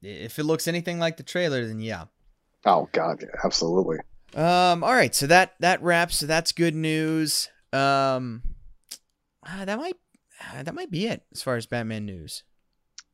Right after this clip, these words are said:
Speaker 2: Uh, yeah,
Speaker 1: Is there
Speaker 2: I
Speaker 1: any
Speaker 2: think
Speaker 1: other,
Speaker 2: so.
Speaker 1: is there, there any other pop culture news? I didn't
Speaker 2: Oh,
Speaker 1: watch
Speaker 2: I want
Speaker 1: WandaVision, so I
Speaker 2: Oh,
Speaker 1: don't
Speaker 2: did we
Speaker 1: care.
Speaker 2: ta-, did we
Speaker 1: Uh,
Speaker 2: talk a little bit, um, about the stu-, we talked a little bit about the stupid rumors that people were spreading about Batman and,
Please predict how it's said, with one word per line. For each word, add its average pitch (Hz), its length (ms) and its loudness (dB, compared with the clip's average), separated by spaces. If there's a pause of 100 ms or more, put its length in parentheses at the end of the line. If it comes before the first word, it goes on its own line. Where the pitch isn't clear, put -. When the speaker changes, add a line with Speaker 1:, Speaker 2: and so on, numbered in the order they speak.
Speaker 2:
Uh, 131 1200 8
yeah, 110 440 6
Speaker 1:
Is 254 60 -4
there 156 100 2
Speaker 2:
I - 20 4
Speaker 1:
any - 40 -4
Speaker 2:
think 180 140 8
Speaker 1:
other, 202 80 2
Speaker 2:
so. 120 240 6
Speaker 1:
is - 120 -10
there, 185 140 -10
there 190 140 -6
any 175 200 -8
other 180 220 -8
pop 185 300 -10
culture 175 280 -10
news? 185 360 -10 (280)
I 143 40 0
didn't 175 160 -2
Speaker 2:
Oh, 196 120 8
Speaker 1:
watch 226 80 8
Speaker 2:
I 214 40 8
want 285 220 4
Speaker 1:
WandaVision, 165 440 -4 (640)
so 135 120 -2
I - 20 6
Speaker 2:
Oh, 180 40 6
Speaker 1:
don't - 80 0
Speaker 2:
did - 60 -8
we 139 140 4
Speaker 1:
care. 139 160 4
Speaker 2:
ta-, - 200 -4 (340)
did 202 100 4
we 226 60 4
Speaker 1:
Uh, - 60 0
Speaker 2:
talk 226 260 4
a 175 40 0
little 180 180 4
bit, 175 260 4
um, 107 500 0 (500)
about 131 220 4
the 117 120 2
stu-, - 300 0
we 147 120 4
talked 196 260 4
a - 20 0
little 151 140 4
bit 147 80 6
about 117 180 0
the 107 80 -2
stupid 117 340 -2
rumors 95 480 0
that 104 120 2
people 98 180 0
were 95 80 4
spreading 95 340 4
about 90 280 6
Batman 92 340 2
and, 87 220 -4